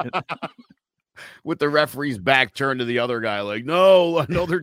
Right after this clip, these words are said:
Speaker 2: two on one of your partner, but you can't come in the ring right now."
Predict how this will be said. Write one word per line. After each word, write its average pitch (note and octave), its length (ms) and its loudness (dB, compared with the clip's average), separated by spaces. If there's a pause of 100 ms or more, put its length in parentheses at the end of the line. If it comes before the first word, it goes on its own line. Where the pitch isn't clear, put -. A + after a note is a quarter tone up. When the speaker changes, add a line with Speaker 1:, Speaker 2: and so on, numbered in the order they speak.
Speaker 2:
two F#3+ 180 -4
on F3+ 160 -2
one F3+ 180 -4
of E3+ 60 -8
your D#3 140 -8
partner, C#3 500 -2
but A2+ 300 -6 (260)
you D3+ 160 -10
can't D#3+ 380 -2
come E3+ 160 -6
in E3 100 -8
the D3+ 100 -6
ring D#3 280 -4
right A#2 280 -6
now." G2 360 -12